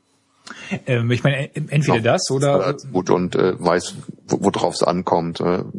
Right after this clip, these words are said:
Speaker 2: es
Speaker 1: Genau.
Speaker 2: gibt schon ein paar Techniken, die halt, die man lernen kann und die man auch üben muss und ein paar Verhaltensweisen, die man genauso üben muss, um halt, äh, die ganze Sache sicherer zu machen.
Speaker 1: Ja klar, ich meine, du weißt ja, was wir damals bei dem Kurs, ähm,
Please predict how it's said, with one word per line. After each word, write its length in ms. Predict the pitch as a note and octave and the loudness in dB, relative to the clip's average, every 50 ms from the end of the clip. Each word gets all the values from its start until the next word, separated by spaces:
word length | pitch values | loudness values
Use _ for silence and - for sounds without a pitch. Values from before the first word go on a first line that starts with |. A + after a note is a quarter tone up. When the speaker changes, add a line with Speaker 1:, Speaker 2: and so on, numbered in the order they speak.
| - - | -4 -4
Speaker 2:
es 100 | B2+ C3 | -2 0
Speaker 1:
Genau. 140 | C3 A#2+ G#2+ | 0 0 0
Speaker 2:
gibt 120 | G#2 - | -2 -2
schon 160 | - G2+ G#2+ | 0 0 0
ein 60 | G#2 - | 0 0
paar 160 | G2+ F#2 F#2 | 0 0 2
Techniken, 480 | - G2 G2+ - - G#2+ - - G#2 F#2+ | 0 -2 -2 0 0 0 0 0 0 0
die 120 | G2+ F#2 | 2 2
halt, 280 | F2+ F2+ F#2 F2 - _ - - - - - - - - - - - - - - - - | 4 4 2 2 -2 _ -14 -16 -14 -12 -12 -12 -12 -14 -14 -16 -16 -18 -18 -10 0 0
die 60 | G#2 | 2
man 160 | G#2+ F2+ F2+ | 2 2 2
lernen 340 | G2 G2 F#2 G2+ A2 A2 G#2 | 4 4 4 4 2 0 2
kann 240 | - G#2 G2+ A2+ A2+ | 2 2 4 4 2
und 140 | G#2 G2+ | 0 0
die 60 | G#2+ G2 | 2 2
man 120 | G2 - | 2 2
auch 120 | - - | 0 -2
üben 280 | - - A#2 A2 A#2 A#2+ | -2 -2 -2 0 2 2
muss 340 | B2+ C#3+ D3 C#3 - - C3+ | 2 2 0 0 -4 -8 -6
und 480 | - - F#2+ G2 G#2 G2+ G2 F#2+ - | -2 0 0 0 0 -2 -4 -4 -4
ein 160 | - G#2+ G#2+ G#2+ | -2 -2 0 2
paar 140 | - G2 | 2 2
Verhaltensweisen, 840 | - - E2+ F#2+ F#2+ G#2 - G2+ A2+ - G2+ F#2 F#2+ G#2 G#2+ A2 A2 | 2 2 4 4 4 2 2 -2 -4 0 2 2 4 4 2 0 0
die 100 | G2+ G2+ | 0 0
man 120 | G2+ F#2 | 0 0
genauso 360 | F#2 F2+ E2+ F2+ G2 G2+ B2 | 2 2 2 2 2 0 0
üben 240 | - A2+ G#2+ G#2+ G#2+ | -2 -2 -2 -2 0
muss, 300 | G#2+ G#2+ A2+ A#2 - - - - - - - - - - - - | 0 0 0 -2 -4 -12 -14 -16 -16 -14 -12 -12 -12 -14 -12 -2
um 200 | - G#2 G2 F#2 | -2 -2 0 2
halt, 320 | F#2 F#2+ G2+ G2 - - - | 2 0 0 0 -2 -2 0
äh, 580 | - - - - - - - - - A2 G#2+ | 0 2 2 2 0 2 2 2 0 0 0
die 100 | G2 G2+ | 0 2
ganze 240 | F2+ F#2 F2+ - A2+ | 2 2 2 0 0
Sache 200 | F#2+ F#2+ - A2 | 0 0 0 0
sicherer 400 | F2 F2 E2+ - G#2 F#2 F2 E2 | -2 -2 0 0 0 0 0 -2
zu 120 | - - F2 | -2 -4 -2
machen. 380 | D2 D2 C#2+ - - D#2 E2 - _ _ _ _ _ _ _ _ _ _ - | -2 -2 -4 -4 -8 -10 -10 -12 _ _ _ _ _ _ _ _ _ _ -4
Speaker 1:
Ja 160 | A2 A2 A#2+ B2 | -2 0 0 0
klar, 180 | - D3+ C3+ | 2 2 0
ich 100 | B2+ A#2 | 0 2
meine, 140 | - B2 A2+ | 0 0 2
du 60 | G#2+ | 2
weißt 220 | A2 A#2+ A#2+ - C3 | 2 2 2 2 2
ja, 120 | A#2+ A2 | 0 0
was 460 | G#2+ A2+ A#2 A#2+ A2+ A2+ A#2+ A#2 - - | -2 -6 -6 -6 -2 0 0 0 2 2
wir 60 | A2+ | 0
damals 260 | A2+ A2+ A#2+ C3+ - | 2 2 0 0 2
bei 80 | - C3 | 2 2
dem 140 | A#2+ A#2+ | 2 2
Kurs, 400 | A2+ - B2+ B2+ C#3+ C#3+ - - A#2+ | 0 0 0 0 2 0 -2 -2 0
ähm, 560 | B2 B2 B2+ B2 A#2+ B2 B2+ C3 C3 B2+ B2 | 2 2 2 2 0 0 -2 -2 -4 -4 -4